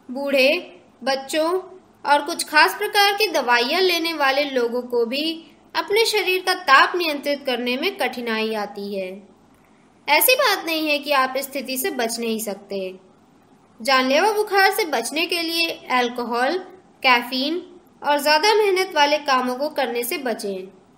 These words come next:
रोज़ाना डेढ़ से दो लीटर पानी ज़रूर पिएं। Light weight कपड़े पहनें और धूप में छाते का इस्तेमाल करें। अचानक से बढ़ा हुआ तापमान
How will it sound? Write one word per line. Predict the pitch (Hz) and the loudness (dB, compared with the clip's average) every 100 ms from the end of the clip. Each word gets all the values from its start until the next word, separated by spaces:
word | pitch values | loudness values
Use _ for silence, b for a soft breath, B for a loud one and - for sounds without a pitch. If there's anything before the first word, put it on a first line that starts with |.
| _ _ _ _ _ _ | _ _ _ _ _ _
रोज़ाना | 240 277 311 320 403 | -4 0 2 4 4
डेढ़ | 381 330 349 392 | 2 0 -2 0
से | 453 | 0
दो | 359 277 330 | 0 0 0
लीटर | 359 381 370 | 0 0 -2
पानी | 370 285 269 370 | 2 2 2 0
ज़रूर | 302 247 233 | 0 -2 -2
पिएं। | 220 - 202 196 185 185 - _ _ _ _ _ _ _ | -6 -8 -6 -6 -8 -12 -20 _ _ _ _ _ _ _
Light | 247 269 370 381 | 2 4 4 2
weight | 427 440 - | 0 0 0
कपड़े | 339 320 | -2 0
पहनें | 285 262 240 240 247 262 - - - | 0 -2 -2 -2 -2 -6 -14 -18 0
और | 262 | 0
धूप | 233 330 415 392 | 2 2 2 2
में | 381 392 | -2 -2
छाते | 277 262 370 | -2 -2 0
का | 392 311 | -2 -2
इस्तेमाल | 262 262 226 208 202 | -4 -6 -6 -4 -4
करें। | 202 190 185 196 - _ _ _ _ _ _ _ _ _ _ _ _ _ _ - | -6 -8 -8 -10 -16 _ _ _ _ _ _ _ _ _ _ _ _ _ _ -6
अचानक | 262 330 330 415 | 2 4 6 4
से | 480 453 | 2 0
बढ़ा | 370 349 | 4 4
हुआ | 370 370 | 4 2
तापमान | 359 339 262 - 247 247 285 | 0 4 2 2 0 0 0